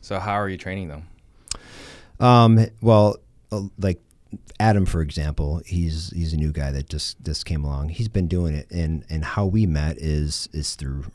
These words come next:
Speaker 2: relationships. I've
Speaker 1: Mm-hmm.
Speaker 2: bought so many houses from him, and how he conduct, conducted himself and handled himself. And we ended up, um, we, we would, we, even if we weren't buying a house, it seems like we were calling or texting almost every day.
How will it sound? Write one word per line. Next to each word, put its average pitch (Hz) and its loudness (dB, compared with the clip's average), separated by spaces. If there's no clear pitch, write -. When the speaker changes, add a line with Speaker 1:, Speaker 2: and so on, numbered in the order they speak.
Speaker 2:
relationships. 69 -6
I've 80 -4
Speaker 1:
Mm-hmm. 90 -6
Speaker 2:
bought 78 -4
so - -4
many 82 0
houses 76 -6
from 92 -2
him, 107 0
and 78 0
how 85 -2
he 82 0
conduct, - -8
conducted 76 -4
himself 78 -4
and 80 -10
handled 78 -6
himself. 76 -4
And 71 -4
we 98 4
ended 87 4
up, 80 2
um, 71 -2
we, 101 0
we 98 2
would, 73 0
we, 92 0
even 107 4
if 101 2
we 90 2
weren't 90 0
buying 95 0
a 76 0
house, 113 0
it 82 -6
seems 87 -4
like 82 -4
we 78 -6
were 69 -6
calling 80 -4
or 71 -6
texting 71 -6
almost 82 -4
every 73 -6
day. 76 -4